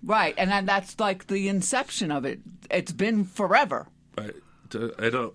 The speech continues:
Speaker 2: I don't remember what the system was in Britain at the time.
Speaker 1: But, um, the, the, but the system here during the Revolutionary War was he had to go to Congress for everything,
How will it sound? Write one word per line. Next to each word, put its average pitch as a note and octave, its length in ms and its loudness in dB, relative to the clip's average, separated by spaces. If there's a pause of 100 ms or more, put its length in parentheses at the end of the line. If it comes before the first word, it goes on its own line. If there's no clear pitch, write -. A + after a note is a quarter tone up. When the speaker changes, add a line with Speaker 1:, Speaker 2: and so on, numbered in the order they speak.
(120)
Speaker 2:
I A#2 80 2
don't C#3 180 2
remember C3 400 0
what A#2 220 0
the - 80 -6
system G#2+ 440 -4
was G#2+ 240 0
in F#2+ 100 -6
Britain F#2+ 300 -2
at E2+ 120 -10
the E2 80 -8
time. E2 280 -12 (1160)
Speaker 1:
But, A3 200 8
um, G3+ 160 0
the, F3+ 160 0
the, D3 500 -2 (180)
but F#3 180 0
the F3+ 80 -4
system G3 420 -6
here F#3+ 440 2
during D#3+ 240 -2
the D#3 60 -2
Revolutionary D3+ 680 -2
War C#3+ 280 2
was C#3 260 -2
he G3+ 320 2
had F3+ 380 4
to F3+ 260 2
go F3+ 280 4
to E3 260 0
Congress D#3 520 0
for C#3+ 300 2
everything, C3+ 600 -4